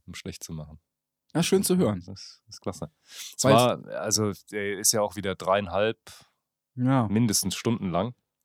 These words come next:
Speaker 1: Vermutlich werden auch F-, Fernsehserien dann draus gemacht.
Speaker 2: Ah,
Speaker 1: Nehme ich
Speaker 2: okay.
Speaker 1: mal an. Ich weiß es nicht genau.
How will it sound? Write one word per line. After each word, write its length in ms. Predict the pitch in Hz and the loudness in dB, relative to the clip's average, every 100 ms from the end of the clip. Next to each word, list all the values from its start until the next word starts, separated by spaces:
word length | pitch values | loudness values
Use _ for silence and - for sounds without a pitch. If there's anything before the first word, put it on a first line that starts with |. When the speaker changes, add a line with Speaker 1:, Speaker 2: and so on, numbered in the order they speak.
| _ _ _ - - | _ _ _ -18 -2
Speaker 1:
Vermutlich 400 | 104 101 90 80 | 2 2 0 0
werden 160 | 90 87 | 2 2
auch 160 | 82 | 0
F-, 260 | - 73 - | -6 -12 -6
Fernsehserien 760 | 87 87 87 80 92 92 82 76 | -4 -4 -4 -4 -2 -2 -2 -8
dann 120 | 76 | -12
draus 260 | 73 73 - | -12 -12 -12
gemacht. 420 | 78 85 - - | -14 -16 -20 -20
Speaker 2:
Ah, 60 | _ _ | _ _
Speaker 1:
Nehme 200 | 85 131 | -4 -4
ich 60 | 87 | -4
Speaker 2:
okay. 180 | 135 104 87 | -8 -8 -10
Speaker 1:
mal 120 | 85 | -20
an. 100 | 80 | -14
Ich 80 | 85 | -4
weiß 180 | 87 90 | -2 -2
es 100 | 90 | -4
nicht 160 | 82 | -8
genau. 260 | - 80 | -8 -8